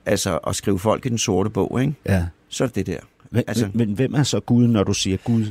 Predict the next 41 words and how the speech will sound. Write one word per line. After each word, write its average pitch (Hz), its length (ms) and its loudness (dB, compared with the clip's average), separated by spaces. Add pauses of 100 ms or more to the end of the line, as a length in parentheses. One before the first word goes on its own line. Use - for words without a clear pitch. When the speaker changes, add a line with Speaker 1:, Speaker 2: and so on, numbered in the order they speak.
Speaker 1:
Jamen, 175 140 0
det 185 40 2
er 170 40 -2
bare 170 120 2
sådan 127 140 2
Speaker 2:
Gud 113 60 2
Speaker 1:
et 113 60 -2
billede, 175 200 4
jeg 226 60 6
Speaker 2:
lytter 196 100 4
Speaker 1:
har - 60 2
Speaker 2:
med. - 80 -2
Speaker 1:
fået, 165 140 0
men 160 120 -4
det 180 60 -2
er 180 40 0
nærmest 175 300 -2
en 151 160 -2
vits, 185 200 0
jeg 175 100 0
køber 175 220 2
mig 160 100 0
selv. - 340 -2
Men 147 340 0
jeg, 135 260 0
det 151 160 -2
er 151 100 0 (120)
kun 185 200 0
mig 160 100 -4
selv, - 160 -4
der 160 60 -6
synes, 143 200 -4
den - 60 -4
er 151 40 0
sjov. 143 340 0
Men 139 80 2
det 156 100 -2
er 156 40 0
sådan 156 220 0
noget 160 160 2
med, - 80 -18